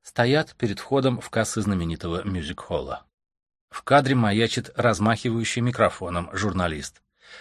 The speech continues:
«Да, Жером, именно здесь умер накануне вечером Великий Дарий.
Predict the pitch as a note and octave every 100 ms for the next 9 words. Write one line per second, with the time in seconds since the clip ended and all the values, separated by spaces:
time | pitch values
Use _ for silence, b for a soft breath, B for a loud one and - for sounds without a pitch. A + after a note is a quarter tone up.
0 | B - D3 G#3+ F#3+ G3 D#3+ G#2+ B2+ G3
1 | G#3+ G#3 D3+ F#3+ A3 - G3 G3 F#3 E3+
2 | E3 F#3+ G3 D3+ D#3+ E3 E3+ E3+ F#3+ E3+
3 | A2+ D#3+ D#3+ A2+ D#2